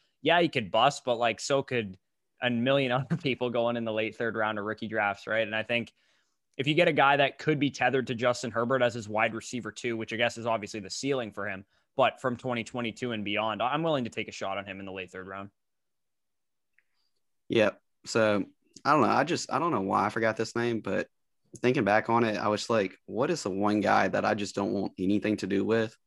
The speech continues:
Speaker 2: And I am okay if he misses in rookie drafts. Uh, this dude's not going early by any means in rookie drafts, but Tutu Atwell, respect the guy. He's way more talented than I ever can hope to be,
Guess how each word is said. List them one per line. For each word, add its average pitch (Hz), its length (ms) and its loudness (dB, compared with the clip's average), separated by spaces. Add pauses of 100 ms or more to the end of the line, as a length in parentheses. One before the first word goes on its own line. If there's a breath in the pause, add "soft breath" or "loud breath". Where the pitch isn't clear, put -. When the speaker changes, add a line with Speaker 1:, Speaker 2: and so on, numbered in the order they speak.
(360)
Speaker 2:
And 101 100 0
I 107 140 4
am 95 120 2
okay 98 340 2
if 95 100 0
he 107 100 2
misses 98 520 0
in 95 160 -2
rookie 104 240 -2
drafts. 101 540 -2 (800 soft breath)
Uh, 101 160 2
this 131 140 2
dude's 147 200 4
not 110 280 4
going 110 380 2
early 110 320 0
by 107 180 0
any 107 200 2
means 113 300 2
in 113 60 -2
rookie 120 180 -2
drafts, 120 400 0
but 95 260 -4
Tutu - 340 -2
Atwell, 98 480 -2 (960)
respect 147 300 2
the 131 80 2
guy. 123 360 4 (380)
He's - 80 -6
way 151 100 6
more 135 120 6
talented 120 380 0
than 104 160 0
I 104 140 0
ever 107 200 0
can 101 120 -6
hope 110 240 0
to - 100 -6
be, 107 260 0